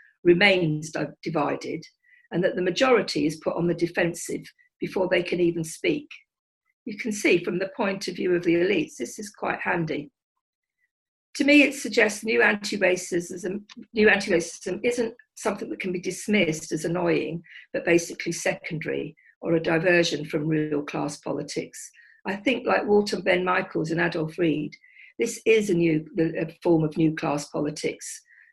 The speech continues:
not in the way of s-, perhaps, um, some of the old left understand it, where anti-racism was the agent of radical disruption to the status quo. In today's context, it's anti-racism, not racism,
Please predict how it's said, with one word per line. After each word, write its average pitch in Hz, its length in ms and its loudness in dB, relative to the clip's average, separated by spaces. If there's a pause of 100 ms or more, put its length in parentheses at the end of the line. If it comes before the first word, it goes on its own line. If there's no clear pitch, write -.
(140)
not 220 220 -2
in 185 140 0
the 180 80 2
way 175 480 4
of 165 80 -6
s-, - 160 -10 (120)
perhaps, 170 420 -4
um, 156 420 0
some - 200 -2
of 160 80 -2
the 165 120 0
old 160 180 2
left 214 240 0
understand 151 640 -6
it, 139 160 -6 (320)
where 175 160 2
anti-racism 160 880 0
was 151 120 -6
the 160 120 0
agent 156 420 0
of 165 120 -8
radical 156 440 -4
disruption 160 640 -6
to 160 120 -12
the 160 80 -10
status - 520 -10
quo. 151 240 -2 (720)
In 196 120 -2
today's 226 500 2
context, 160 800 -4
it's - 180 -8
anti-racism, 156 920 -2
not - 240 -6
racism, 160 640 -2